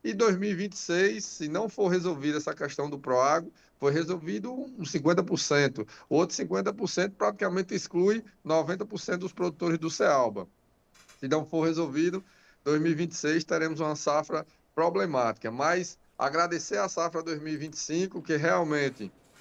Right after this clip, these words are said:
as chuvas de agosto e de setembro salvou muitos produtores,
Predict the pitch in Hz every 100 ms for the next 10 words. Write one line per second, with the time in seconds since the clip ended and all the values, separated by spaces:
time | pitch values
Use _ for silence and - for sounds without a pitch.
0 | - _ _ _ - 131 139 165 165 147
1 | 143 165 143 135 143 - _ - 160 -
2 | 139 131 113 - - - - 196 202 180
3 | 139 180 170 160 170 208 247 254 214 -
4 | 196 165 151 165 190 220 -